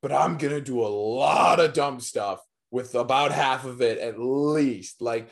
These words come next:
you're just not, you haven't experienced life. You haven't had to go through hardships. You haven't had to go through, you know, financials. You just, you haven't experienced enough life to know what to do with that money. And it's just, it's just, like, fake money. It's like Monopoly money at that point to you. Like, you don't realize how real it is.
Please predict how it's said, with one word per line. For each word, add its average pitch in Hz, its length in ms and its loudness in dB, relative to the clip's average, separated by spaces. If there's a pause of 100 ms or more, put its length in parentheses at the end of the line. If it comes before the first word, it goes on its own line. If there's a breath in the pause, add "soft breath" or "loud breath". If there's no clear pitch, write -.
(220 soft breath)
you're 165 100 -8
just 190 220 -4
not, 156 200 2
you 151 60 -8
haven't 180 240 2
experienced 147 560 -6
life. 107 420 0
You 110 120 -6
haven't 127 240 -2
had 123 140 -6
to 120 60 -8
go 120 140 0
through 98 220 -12
hardships. 120 580 -2
You 117 60 0
haven't 117 180 -2
had 113 140 -6
to 107 60 -4
go 110 240 0
through, 104 360 -6 (240)
you 104 80 -10
know, 101 140 -2
financials. 110 880 -2
You 107 80 -14
just, 131 180 -2 (240 soft breath)
you 135 100 -2
haven't 165 280 2
experienced 135 560 -6
enough 110 260 -6
life 101 460 -2
to 98 120 -20
know 107 140 -2
what 110 320 -2
to 107 80 -12
do 104 160 -6
with 98 140 -6
that 98 240 -4
money. 113 420 -6 (220 soft breath)
And 139 100 -4
it's 131 120 -8
just, 143 160 -6 (120)
it's 139 140 -4
just, 170 160 -6
like, 135 280 0 (360)
fake 135 240 -2
money. 101 240 -8
It's 104 240 -10
like 107 340 -4
Monopoly 113 540 -2
money 92 260 -8
at 90 140 -8
that 90 200 -6
point 87 240 -8
to 95 120 -12
you. 87 120 -4
Like, 92 260 -6
you 120 40 -14
don't 123 240 -4
realize 113 320 -2
how 104 140 -2
real 98 400 -2
it 95 80 -4
is. 104 420 0